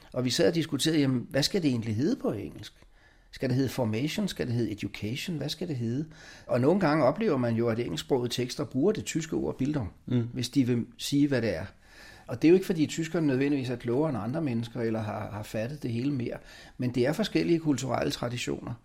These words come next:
Speaker 1: Og hvis vi ikke længere er klar over, at vi uanset alt det, vi tager ind fra andre steder, hører til den tradition, så mister vi også evnen til at vurdere, hvad det er, vi henter andre steder. Og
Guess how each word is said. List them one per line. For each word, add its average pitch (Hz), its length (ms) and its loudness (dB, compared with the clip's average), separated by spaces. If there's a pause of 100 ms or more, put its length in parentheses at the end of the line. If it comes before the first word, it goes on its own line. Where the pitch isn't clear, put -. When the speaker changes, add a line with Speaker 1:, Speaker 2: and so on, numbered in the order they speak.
(640)
Speaker 1:
Og 127 100 4
hvis 127 280 0
vi 190 260 2 (320)
ikke 160 200 8
længere 151 380 4
er - 40 -2
klar - 320 0
over, - 300 -2 (260)
at 127 180 -2
vi 135 100 0
uanset 190 560 2
alt 135 220 -4
det, 135 100 0
vi 135 80 -2
tager 123 260 0
ind - 100 -8
fra 98 240 -6
andre 117 220 -6
steder, 107 360 -6 (460)
hører 175 200 6
til 131 320 0
den 104 140 -6
tradition, - 680 -10 (1080)
så - 380 2 (100)
mister 160 320 4
vi 139 120 2
også 143 260 0
evnen 170 360 4
til 113 360 -4 (180)
at 120 140 -2
vurdere, 127 500 0 (100)
hvad 123 160 4
det 113 160 2
er, 117 100 -2
vi 147 120 -2
henter 113 300 -2
andre 104 340 -6
steder. - 340 -12 (840)
Og - 60 -10